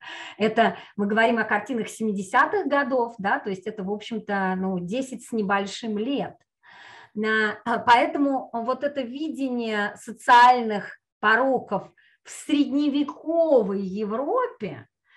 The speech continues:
на самом деле, это, конечно, завуалированный во многом разговор о пороках российских, а, хотя вместе с тем и об общечеловеческих, таких как бы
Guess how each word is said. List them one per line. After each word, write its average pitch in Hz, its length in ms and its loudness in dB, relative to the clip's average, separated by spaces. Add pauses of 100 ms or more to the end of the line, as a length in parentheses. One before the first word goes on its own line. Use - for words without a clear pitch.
(120)
на 226 180 2
самом 370 540 2
деле, 208 560 -6
это, 247 240 -8
конечно, 254 720 -2
завуалированный 247 1400 0
во 214 140 -2
многом 220 520 -2
разговор 208 840 -2 (380)
о 240 280 0
пороках 226 680 -2
российских, 320 960 -6 (580)
а, 220 460 0 (480)
хотя 262 380 2
вместе 269 460 -4
с 311 120 -10
тем 285 420 -4
и 269 120 -2
об 254 340 4
общечеловеческих, 240 1400 -4 (180)
таких 208 420 -4
как 208 200 2
бы 208 140 0